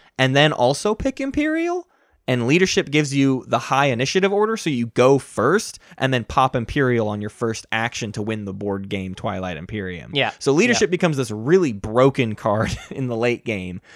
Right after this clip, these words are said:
Speaker 1: uh, that, uh, I, I think is kinda scary. It's like a last round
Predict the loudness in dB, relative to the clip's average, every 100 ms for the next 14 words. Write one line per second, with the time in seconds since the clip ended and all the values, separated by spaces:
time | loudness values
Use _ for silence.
0 | -8 -2 0 0 0 0 0 -2 -4 -2
1 | -2 -6 -6 -6 -4 -4 -4 -4 -4 -6
2 | -8 -14 -8 -4 -2 -2 -2 -2 -2 -4
3 | -4 -2 -2 -2 -2 -2 -4 -6 -6 -4
4 | -6 -10